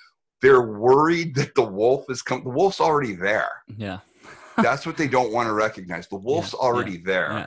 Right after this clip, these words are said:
Speaker 2: yeah.
Speaker 1: And they just want you to, you know, hope, you know, hope happy thoughts and, you know, "Hey, maybe he'll go away."
Speaker 2: <laughs> Yeah,
Speaker 1: You
Speaker 2: or
Speaker 1: know, and,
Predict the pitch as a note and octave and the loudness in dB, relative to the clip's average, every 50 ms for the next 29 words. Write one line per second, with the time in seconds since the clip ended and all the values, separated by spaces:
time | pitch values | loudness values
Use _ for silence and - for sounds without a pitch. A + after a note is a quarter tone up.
0 | - C3 G#2 G#2+ F2+ - - _ _ _ _ - G#2+ A2+ A2 G#2+ G#2+ G#2 G2+ F#2 | -12 -12 -10 -10 -10 -12 -14 _ _ _ _ -10 -6 -4 -2 -2 -2 -4 -6 -8
1 | - - _ _ G2 F#2+ F#2+ A2 A#2+ C3+ C#3 B2+ A2+ B2+ B2+ B2 - - A#2 A#2+ | -12 -18 _ _ -14 -8 -4 -2 -2 -2 -4 -4 -2 -2 -2 -2 -4 -4 -2 -2
2 | A#2 A2 G#2 - G2 G#2 G#2+ A2+ A2+ A2+ A2 A2 - - A2 G#2+ G#2+ G2+ G2+ G2 | -2 -2 -2 -6 -10 -10 -8 -8 -8 -8 -8 -10 -12 -10 -8 -8 -8 -8 -8 -10
3 | G2 G2+ G2 E2 F#2 G#2+ G2+ F#2+ F#2 F#2 F#2 F2+ - _ _ _ _ _ - - | -12 -14 -14 -12 -10 -8 -6 -4 -4 -6 -6 -10 -14 _ _ _ _ _ -20 -6
4 | - A#2+ A#2+ A#2 - - A#2 G#2 F#2+ F#2+ - - - B2 B2 - - B2+ A#2+ A#2+ | -4 -2 -2 -2 -6 -8 -6 -6 -6 -6 -6 -4 -4 -4 -4 -2 -2 -4 -4 -2
5 | - C#3 C3 - A2+ G#2 G2 G2+ - - - - - - G2 F#2 F2+ F#2 F#2 F#2 | -6 -12 -8 -4 -2 -2 -2 -4 -6 -10 -18 -20 -14 -12 -10 -8 -6 -8 -8 -10
6 | - G2 F#2 F2+ F2 A2+ A2 G#2 G2 G2+ G#2+ A#2+ A2+ G#2+ G#2+ G#2+ G#2 G2+ F#2+ G2+ | -10 -8 -8 -8 -6 -6 -6 -6 -2 -2 -2 0 -2 -2 0 0 0 0 2 0
7 | G#2 G2+ D#2 B1+ - - - - - _ _ _ - A#2 G#2+ G2+ G2 G2+ G#2+ G#2+ | 0 0 -2 -4 -8 -14 -18 -20 -20 _ _ _ -10 -8 -6 -4 -4 -4 -4 -4
8 | G2+ E2 E2+ F2+ F#2+ F#2 - - G2 F#2+ F#2+ F#2+ | -4 -4 -6 -6 -6 -8 -8 -8 -6 -6 -6 -8